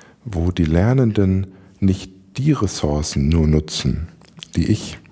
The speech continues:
als Lehrender ihnen gebe, die ich qualitätssichere, sondern die sie selber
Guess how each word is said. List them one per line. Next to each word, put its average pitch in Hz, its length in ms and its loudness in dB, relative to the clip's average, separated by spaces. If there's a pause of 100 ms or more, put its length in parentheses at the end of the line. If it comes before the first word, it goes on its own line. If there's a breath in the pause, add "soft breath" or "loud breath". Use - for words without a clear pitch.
(420)
als 90 220 -2
Lehrender 82 600 0
ihnen 71 220 0
gebe, 123 480 0 (220)
die - 60 -6
ich - 140 -16
qualitätssichere, - 800 -6 (280 loud breath)
sondern 90 280 0
die 92 100 -2
sie 82 140 -4
selber 90 600 0